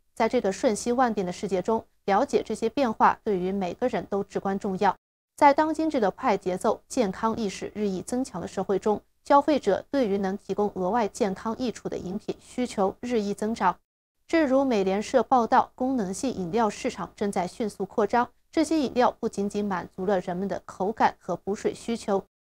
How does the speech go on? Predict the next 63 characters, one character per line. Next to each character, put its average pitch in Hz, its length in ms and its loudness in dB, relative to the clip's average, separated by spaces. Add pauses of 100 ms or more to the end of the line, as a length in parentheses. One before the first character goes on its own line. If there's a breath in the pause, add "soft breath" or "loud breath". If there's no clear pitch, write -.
(200)
更 285 180 2
加 277 180 4
入 277 120 2
了 196 140 4
各 247 180 2
种 185 260 -4
具 - 120 -6
有 - 180 -2
健 220 220 0
康 240 260 -4
益 262 100 -4
处 - 180 -8
的 - 120 -6
成 - 240 -14
分。 - 240 0 (300)
从 240 180 -2
最 294 180 2
初 - 160 -6
的 262 120 4
能 190 180 -2
量 233 180 2
饮 185 180 -6
料 226 280 0
发 214 140 4
展 175 120 -4
到 175 100 -6
现 202 240 -4
在， 208 240 2 (140)
市 - 160 -2
场 190 180 -4
上 208 200 0
已 190 80 -6
经 233 180 -4
涌 226 160 -4
现 190 220 -2
出 226 180 -4
数 285 220 -2
百 165 180 -4
个 165 100 -2
品 170 200 -12
牌。 - 240 0 (560)
他 311 80 0
们 320 100 2
利 330 80 4
用 294 160 2
各 269 160 4
种 185 220 0
异 240 120 -2
国 196 200 0
成 180 240 -6
分 214 240 -2
和 - 180 -2
以 185 140 0
健 220 200 0
康 247 280 -4
为 190 200 0
中 240 240 -2
心 269 200 -4
的 220 100 -2
营 180 240 -6
销 226 220 0
策 - 280 -2
略 196 200 0